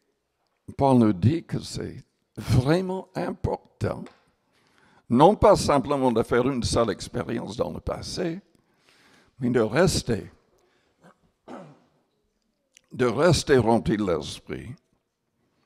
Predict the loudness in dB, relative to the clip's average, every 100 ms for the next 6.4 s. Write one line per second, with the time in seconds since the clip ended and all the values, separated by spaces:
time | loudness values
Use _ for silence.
0 | _ _ _ _ _ 0 2 2 2 2
1 | 2 2 2 2 -2 -4 -12 _ _ _
2 | _ _ _ _ _ _ _ _ _ -4
3 | -2 -2 -6 -8 -6 -4 -4 -4 -10 -16
4 | _ _ _ _ _ _ _ _ _ _
5 | _ _ _ -20 -16 -8 -6 -6 -6 -8
6 | -8 -10 -10